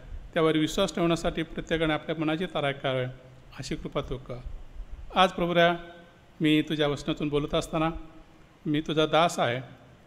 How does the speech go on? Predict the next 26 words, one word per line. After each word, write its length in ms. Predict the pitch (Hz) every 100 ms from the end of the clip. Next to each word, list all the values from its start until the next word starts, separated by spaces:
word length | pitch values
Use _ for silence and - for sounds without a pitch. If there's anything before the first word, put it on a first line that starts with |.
| - -
मला 120 | 170 180
तू 60 | 202
शब्द 280 | - 170 190
पुरव 300 | - 190 196 - - - - - - -
आणि 320 | 170 180 180
माझ्या 340 | 170 160 160
सर्व 340 | 180 - 214 214
प्रियजनांना 600 | 202 165 156 147 139 131 131 - - - - -
ज्याची 300 | 160 147 175 165
तहान 240 | 156 170
भूक 220 | 175 165
आहे, 160 | 160 165 -
असंच 260 | 151 214 208
वचन 320 | 151 165 131 131 - - - - - -
त्यांच्यापर्यंत 540 | 151 156 175 - 160
पोहोचेल, 580 | - 151 139 160 151 156 -
अशी 200 | 160 -
कृपा 260 | 156 151 147 135
तू 60 |
माझ्यावर 320 | 135 117 123
कर. 200 | 120 - 107 - - - - - -
आम्ही 160 | 151
सर्वजण 300 | 170 180 175
तुझ्या 260 | 170 165 160
स्वाधीन 280 | - 143 139
होतो 420 | 139 147 151 -